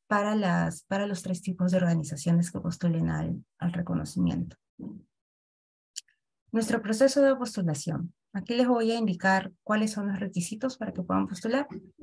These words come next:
Como ya les dije, el primer requisito es que sean, eh, estén registradas como empresas privadas grandes, eh, mipymes u O N Gs.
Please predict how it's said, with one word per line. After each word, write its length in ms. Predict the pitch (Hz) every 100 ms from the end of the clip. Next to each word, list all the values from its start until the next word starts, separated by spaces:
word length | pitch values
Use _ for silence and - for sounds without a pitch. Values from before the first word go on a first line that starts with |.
| -
Como 160 | 190 190
ya 140 | 202
les 160 | 220 214
dije, 680 | 220 - 220 226 226 -
el 120 | 185
primer 300 | 175 196 208
requisito 480 | 226 226 214 220 220
es 100 | 214
que 120 | -
sean, 420 | 180 196 196 208 208
eh, 280 | 190 180 175
estén 220 | 175 220
registradas 560 | 220 220 214 208 208 202
como 160 | 208 185
empresas 520 | 180 180 196 196 -
privadas 480 | 180 185 185 185 196
grandes, 640 | 233 285 311 370 - - _ _ _ -
eh, 340 | 196 190 180
mipymes 1040 | 175 165 175 190 190 196 254 285 403 - - _ -
u 220 | 190 190
O 40 |
N 200 | 185 170
Gs. 400 | 147 - - -